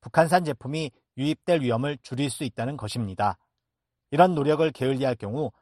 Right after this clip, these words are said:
기업은 막대한 손해를 입을 수 있습니다. 미 관세국경보호국은 이천이십이 년 십이월 이십칠 일 보도자료를 통해 북한 노동력을 사용해 제조된 중국산 제품들을 미국의 모든 입국항에서 압류하고 있다고 밝혔습니다.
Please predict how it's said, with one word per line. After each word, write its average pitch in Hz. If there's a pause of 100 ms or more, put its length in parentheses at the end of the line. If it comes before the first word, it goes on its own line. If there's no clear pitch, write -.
(180)
기업은 135 (240)
막대한 170
손해를 175
입을 120
수 -
있습니다. 104 (1000)
미 165
관세국경보호국은 139 (320)
이천이십이 151
년 165
십이월 170
이십칠 135
일 156
보도자료를 131
통해 110 (320)
북한 180
노동력을 160
사용해 143
제조된 120 (280)
중국산 151
제품들을 123 (320)
미국의 160
모든 147
입국항에서 135 (180)
압류하고 151
있다고 131
밝혔습니다. 101